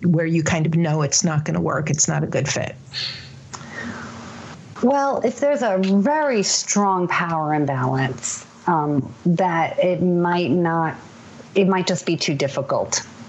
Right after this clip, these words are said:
Speaker 2: It might not be with bad faith that there's a power imbalance. It's not abusive, but there's just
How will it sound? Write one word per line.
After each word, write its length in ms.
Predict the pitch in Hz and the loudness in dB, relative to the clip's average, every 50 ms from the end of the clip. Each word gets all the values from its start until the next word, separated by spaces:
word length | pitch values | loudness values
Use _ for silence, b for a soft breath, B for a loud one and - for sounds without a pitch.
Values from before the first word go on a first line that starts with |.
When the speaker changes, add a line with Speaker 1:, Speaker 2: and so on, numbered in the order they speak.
| - - | -2 2
Speaker 2:
It 80 | 185 | 4
might 180 | 202 208 240 262 | 4 4 4 4
not 220 | 277 269 233 226 | 4 2 2 2
be 320 | 220 202 196 185 175 B B B B B - - 156 147 139 - - - - - | 2 2 2 2 0 B B B B B 0 2 4 4 4 2 -4 -14 -6 0
with 220 | - 185 180 175 - | 2 2 2 2 0
bad 260 | 180 175 170 165 160 | 0 0 0 0 -2
faith 320 | - - 165 165 185 - - | -2 -2 0 0 0 0 -2
that 120 | 190 185 | -2 0
there's 220 | 202 202 202 196 | 2 2 2 2
a 40 | 196 | 0
power 280 | 190 196 190 196 190 190 | 0 2 2 2 2 2
imbalance. 440 | 190 185 196 196 190 196 202 196 175 | 2 2 2 2 2 2 0 0 -2
It's 140 | 147 - | -2 0
not 160 | 170 165 160 156 | 0 0 2 0
abusive, 760 | 143 139 156 147 165 185 175 - - 220 220 220 214 202 214 | 0 0 0 2 2 0 0 0 0 0 2 2 0 0 -2
but 140 | - 180 175 | -2 -2 -2
there's 220 | - 165 165 156 | 0 0 0 2
just 220 | - 185 180 - | 2 0 0 -2